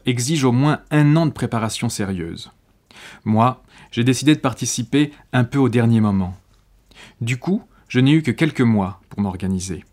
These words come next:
C'est peu. Il faut s'entraîner physiquement, ce qui prend du temps, et il faut continuer à faire de la moto.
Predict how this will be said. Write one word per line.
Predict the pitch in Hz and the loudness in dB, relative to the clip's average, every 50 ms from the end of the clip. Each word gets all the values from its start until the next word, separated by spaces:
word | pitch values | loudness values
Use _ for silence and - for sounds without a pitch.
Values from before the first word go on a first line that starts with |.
| _ _ _ _ _ - | _ _ _ _ _ -14
C'est | - - 101 | -8 -8 -8
peu. | 98 - 113 107 95 - - _ _ _ _ _ _ _ _ - - - - _ _ - | -6 -4 -6 -6 -6 -8 -16 _ _ _ _ _ _ _ _ -20 -20 -20 -20 _ _ -6
Il | 110 98 | -6 -6
faut | - 110 | -4 -6
s'entraîner | 104 - 117 110 - - 113 110 110 | -2 0 -2 -2 0 0 0 0 0
physiquement, | - - 117 104 120 113 - - 131 135 151 156 - _ _ _ _ _ | 0 -2 -4 -4 -4 -6 -2 -2 -2 -2 -2 -4 -8 _ _ _ _ _
ce | - - - | -16 -14 -12
qui | - 98 | -12 -12
prend | 95 - - 101 | -12 -8 -6 -6
du | 98 98 98 | -6 -6 -8
temps, | - - 127 139 147 - _ _ _ _ - - - - _ _ _ _ - | -6 -6 -6 -6 -6 -10 _ _ _ _ -20 -20 -20 -20 _ _ _ _ 0
et | 131 | 0
il | 123 | 0
faut | - - 135 | 2 0 0
continuer | 123 139 127 120 131 139 147 151 | 2 2 0 0 2 2 2 2
à | 127 | 2
faire | 107 - 120 107 | 0 0 -2 -2
de | 110 110 | 0 0
la | 107 | 0
moto. | 110 120 123 120 - 101 92 98 | 0 0 -2 -2 -6 -8 -8 -8